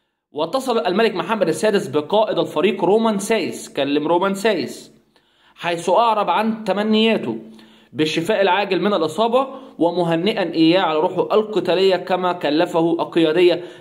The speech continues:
كما كلفه بنقل تهنئته الحارة لمجموع الفريق. يعني هو كلم قائد الفريق وكلم المدير الفني، تكلم الرجراجي وكلم رومان، آه، آه، سايس. يذكر المنتخب الفرنسي طبعًا خلال المباراة نجح في استغلال فرصة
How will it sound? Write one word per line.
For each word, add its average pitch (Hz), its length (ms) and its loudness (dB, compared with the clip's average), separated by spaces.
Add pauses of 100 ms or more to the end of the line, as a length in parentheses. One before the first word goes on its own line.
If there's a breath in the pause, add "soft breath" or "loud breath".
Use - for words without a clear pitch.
كما 196 180 0
كلفه 175 400 0
بنقل 151 380 0
تهنئته 151 440 -2
الحارة 156 600 -2 (220 loud breath)
لمجموع 151 720 0
الفريق. 190 380 -2 (680 loud breath)
يعني 147 120 -10
هو 151 60 -8
كلم 160 300 -2
قائد 156 180 0
الفريق 160 480 -2
وكلم 151 280 0
المدير 143 220 -2
الفني، 214 400 -2 (440 loud breath)
تكلم 170 320 -2
الرجراجي 190 440 0
وكلم 175 520 0
رومان، 156 420 0 (120)
آه، 127 760 0
آه، - 20 -4
سايس. - 640 -8 (480 soft breath)
يذكر 233 320 0
المنتخب 202 340 -2
الفرنسي 226 500 -2
طبعًا 175 240 0
خلال 170 180 -2
المباراة 165 240 0
نجح 165 220 -6
في - 60 -12
استغلال 151 320 -2
فرصة 208 460 -2